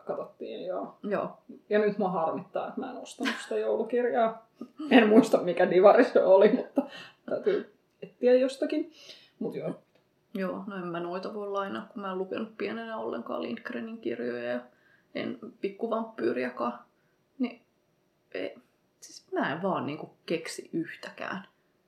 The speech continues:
Speaker 2: Et kyllä mä tiedän, että mä oon niinku pienenä lukenut, mut ei vaan niinku, ei, ei oo siis yhtäkään, jonka voisi edes ottaa silleen vähän niinku puolisäälillä. Et ei vaan niinku.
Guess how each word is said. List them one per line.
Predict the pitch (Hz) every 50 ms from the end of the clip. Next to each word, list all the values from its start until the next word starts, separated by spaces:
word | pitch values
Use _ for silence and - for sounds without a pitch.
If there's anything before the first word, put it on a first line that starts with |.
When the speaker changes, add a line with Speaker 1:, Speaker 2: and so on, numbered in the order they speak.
| _ -
Speaker 2:
Et | 226 - - _ -
kyllä | 262 233 175
mä | 131 170
tiedän, | - 185 180 170 165
että | 165 170 190
mä | 175
oon | 165 160 160
niinku | 160 208 190
pienenä | 196 - 185 165 131 113 92 87 95 - - - _ _ _ _ _ _ _ - - - - - - - -
lukenut, | 294 285 - - 180 165 151 165 170 - - _ _ _ -
mut | 185 170 - - - _ _ _ _ _ -
ei | 226 190 165 156 156
vaan | 170 165 147 139 131
niinku, | 127 - - 175 - 175 - - - _ _ _ _ _ _ _ -
ei, | 226 220 202 185 175 175 _ _ _ _ -
ei | - 226 220
oo | 202
siis | 196 - 220 - - -
yhtäkään, | 226 - - - 170 - 147 135 139 143
jonka | 147 147 - 143
voisi | 147 135 147 - -
edes | 165 - -
ottaa | - _ - - 165
silleen | - - - 131 - 135 135 135
vähän | 143 - 120 117 98
niinku | 92 143 151 - - - _ _ -
puolisäälillä. | - 131 - - - - - - - - - - - - 180 185 190 190 - _ _ _ _ _ _ _ _ _ _ - - - - - - - - - - - _ _ _ _ _ _ -
Et | 214 - - -
ei | 220 185 165 156 156
vaan | 160 156 143 135 135
niinku. | - - 170 -